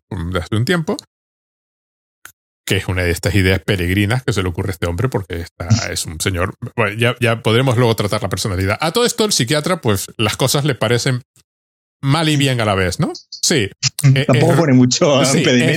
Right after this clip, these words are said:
Speaker 1: es
Speaker 2: el hombre.
Speaker 1: repugnante, es, es repugnante como ser humano, pero el experimento es ese y tú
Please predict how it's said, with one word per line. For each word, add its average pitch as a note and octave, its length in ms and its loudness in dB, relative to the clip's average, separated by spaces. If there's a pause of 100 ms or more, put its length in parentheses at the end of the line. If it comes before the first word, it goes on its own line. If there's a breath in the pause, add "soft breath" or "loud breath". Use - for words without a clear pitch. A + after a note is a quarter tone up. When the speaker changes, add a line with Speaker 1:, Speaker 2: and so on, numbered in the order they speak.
Speaker 1:
es F3 80 2
Speaker 2:
el - 60 0
hombre. D#3 320 2
Speaker 1:
repugnante, D3 600 0
es, C3+ 80 -2
es D3+ 60 2
repugnante C3+ 1300 2 (1160)
como C#3+ 180 2
ser C#3 120 2
humano, D3+ 360 0
pero C3 200 2
el A2+ 80 2
experimento G#2+ 480 0
es G2+ 60 -4
ese C#3+ 320 0 (160)
y F2+ 260 0 (200)
tú E3+ 360 4